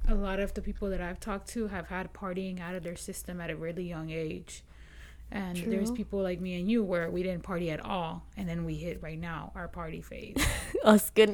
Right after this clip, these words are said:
Speaker 2: gonna go out <laughs> later.
Speaker 1: We're literally gonna go out later. So, like, the thing is, it's, um, it's, like, weird growing up in Vegas because there's not another city that you can really connect to Vegas. Vegas is just, like, its own little thing, and also it's, like,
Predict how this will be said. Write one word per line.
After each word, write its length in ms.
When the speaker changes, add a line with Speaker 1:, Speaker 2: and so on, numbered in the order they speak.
Speaker 2:
gonna 160
go 120
out 100
<laughs> 100
later. 240
Speaker 1:
We're 140
literally 260
gonna 180
go 100
out 180
later. 180
So, 280
like, 200
the 80
thing 240
is, 420
it's, 260
um, 440
it's, 140
like, 220
weird 400
growing 280
up 160
in 80
Vegas 360
because 400
there's 180
not 140
another 340
city 360
that 100
you 100
can 180
really 200
connect 680
to 140
Vegas. 680
Vegas 360
is 80
just, 200
like, 140
its 240
own 260
little 260
thing, 540
and 220
also 500
it's, 300
like, 240